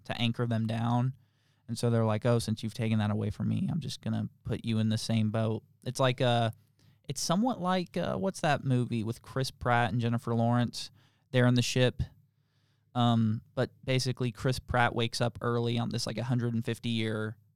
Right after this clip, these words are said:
voyage. And so he, like, gets super lonely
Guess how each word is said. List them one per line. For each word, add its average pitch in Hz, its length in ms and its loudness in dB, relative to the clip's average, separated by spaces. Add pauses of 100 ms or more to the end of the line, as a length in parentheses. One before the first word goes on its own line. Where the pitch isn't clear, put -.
(880)
voyage. 117 800 0
And 113 260 -2
so 113 440 0 (340)
he, 123 180 -4
like, 117 220 -2
gets 117 180 -6
super 123 300 -2
lonely 117 520 4